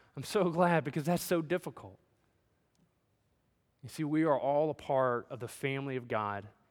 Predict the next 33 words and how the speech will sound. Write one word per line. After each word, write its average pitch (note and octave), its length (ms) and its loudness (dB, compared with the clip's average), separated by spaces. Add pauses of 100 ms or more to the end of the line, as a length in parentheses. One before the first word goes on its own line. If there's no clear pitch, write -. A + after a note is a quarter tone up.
(440)
as A#2+ 200 -8
it's A2+ 140 -14
manifested B2+ 640 -4
here B2+ 200 -6
in A#2 80 -10
Rich-, A2+ 320 -10
at, A#2 200 -10 (100)
in B2+ 160 -10
Greenville, A2+ 460 -6
in G#2+ 100 -12
Ridgecrest. - 560 -14 (1500)
Man, C3 140 -8
you C#3 100 -8
need C#3+ 140 -6
to B2 60 -10
be A#2 120 -8
pouring C#3 500 -4
yourself B2 400 -6
out B2 240 0
to B2+ 60 -10
those A#2+ 300 -6
that - 120 -14
don't B2 220 -8
have B2 160 -8
a G#2+ 40 -12
father A2+ 380 -4
figure. B2 300 -10
You A#2+ 80 -10
need C3+ 160 -8
to C3 40 -10
be B2 120 -12
pouring D3 420 -4
yourself C3 420 -6